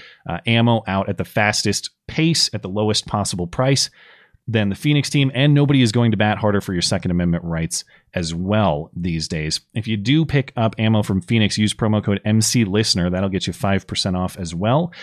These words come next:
That's promo code M C Listener for five percent off at phoenix ammo dot com. You can find everything from Phoenix,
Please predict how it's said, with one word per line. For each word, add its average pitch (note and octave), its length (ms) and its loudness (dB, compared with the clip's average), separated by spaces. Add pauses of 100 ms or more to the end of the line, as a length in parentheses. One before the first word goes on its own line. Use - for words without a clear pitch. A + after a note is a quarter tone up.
(260)
That's A#2 160 0
promo C3+ 240 2
code B2 180 2
M C#3+ 200 4
C D3 200 4
Listener C3+ 420 2
for B2 140 -2
five A#2 400 0
percent A2 300 0
off A#2+ 260 2
at F#2+ 240 -6
phoenix A#2 380 0
ammo A2 260 2
dot F#2+ 300 -2
com. C3+ 580 2 (540)
You - 80 -16
can G2 100 2
find G#2+ 520 2
everything G2+ 880 2
from F2+ 320 -2
Phoenix, C3+ 540 0